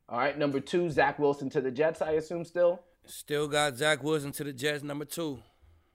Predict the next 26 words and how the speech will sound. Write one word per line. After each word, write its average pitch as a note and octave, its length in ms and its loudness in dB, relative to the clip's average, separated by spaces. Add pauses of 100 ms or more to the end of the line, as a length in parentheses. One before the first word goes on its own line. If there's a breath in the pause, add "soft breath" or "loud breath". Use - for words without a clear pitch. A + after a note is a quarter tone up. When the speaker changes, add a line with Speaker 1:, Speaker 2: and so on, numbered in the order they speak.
(400)
Speaker 1:
Number D3 240 2
three, E3 320 4
you're C#3 140 2
still D#3+ 260 6
go-, - 80 2
another D3 400 2
quarterback. D#3 540 2
You're C#3+ 100 0
going B2+ 300 2
Mac C#3+ 260 -2
Jones D3 440 -2
to D#3+ 100 -4
the B2+ 180 -2
San C#3+ 260 0
Francisco C#3 300 -8
forty-niners? D#3 800 -2 (720 soft breath)
Speaker 2:
Yeah, C#3+ 240 4
I'm C#3 60 2
gonna D3+ 100 -4
stick F3 240 -2
with E3+ 160 -2
Mac E3 260 0
Jones, D#3 640 -2
uh, D3 280 -4
number D3+ 240 -4
three. D3+ 360 -6